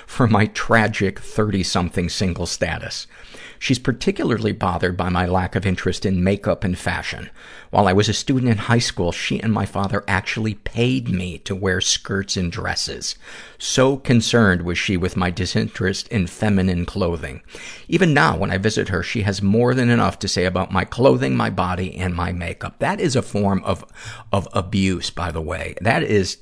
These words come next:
toxicity at its finest. Uh, just because there isn't, y-, you know, yelling and throwing shit or hitting,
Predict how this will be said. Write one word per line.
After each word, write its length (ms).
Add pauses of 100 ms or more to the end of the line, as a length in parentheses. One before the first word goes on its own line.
toxicity 1000
at 320
its 400 (720)
finest. 800 (1000)
Uh, 80
just 240
because 300
there 140
isn't, 280
y-, 200
you 140
know, 140
yelling 580
and 140
throwing 480
shit 400
or 100
hitting, 540